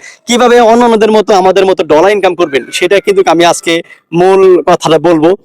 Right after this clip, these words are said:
অবশ্য, অবশ্য যদি ভিডিওটা সম্পূর্ণ দেখে যদি ভালো লাগে, অবশ্যই ভিডিওটা শেয়ার করে অন্যকে দেখার সুযোগ করে দিবেন। আপনিও কিন্তু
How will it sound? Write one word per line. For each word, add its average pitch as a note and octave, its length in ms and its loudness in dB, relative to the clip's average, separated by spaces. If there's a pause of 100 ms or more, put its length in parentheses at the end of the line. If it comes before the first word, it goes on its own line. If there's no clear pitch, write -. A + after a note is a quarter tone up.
(220)
অবশ্য, A3+ 300 0
অবশ্য A3+ 420 0
যদি G#3 200 -2
ভিডিওটা G3 300 0
সম্পূর্ণ G3 380 0
দেখে F#3 320 -2
যদি F#3 160 0
ভালো C#3+ 220 -2
লাগে, E3+ 260 0 (260)
অবশ্যই F3 320 -2
ভিডিওটা E3 240 -2
শেয়ার F3 280 -2
করে D#3 200 0
অন্যকে D#3 460 0 (260)
দেখার F3 200 -2
সুযোগ G#3+ 260 0
করে G3+ 160 0
দিবেন। F#3 280 0
আপনিও F#3 300 -2
কিন্তু G3 260 0